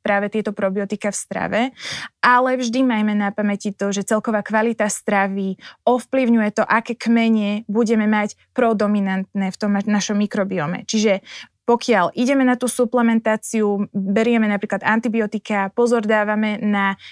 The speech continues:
časové rozmedzie, hej, že dám si probiot-, dám si, o, tabletku antibiotík, máme tam aspoň nejaké štyri hodinky,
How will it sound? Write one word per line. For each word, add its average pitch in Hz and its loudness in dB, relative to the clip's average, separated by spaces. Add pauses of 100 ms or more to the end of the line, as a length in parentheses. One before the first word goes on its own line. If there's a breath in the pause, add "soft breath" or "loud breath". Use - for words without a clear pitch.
časové 233 0
rozmedzie, 214 0
hej, 196 -4 (200)
že 208 -2
dám 214 2
si - -6
probiot-, 220 0
dám 220 0
si, 202 -4
o, 202 -2
tabletku 214 -2
antibiotík, 220 -2
máme 214 0
tam 202 -2
aspoň 208 -2
nejaké - -10
štyri 202 -4
hodinky, 208 -2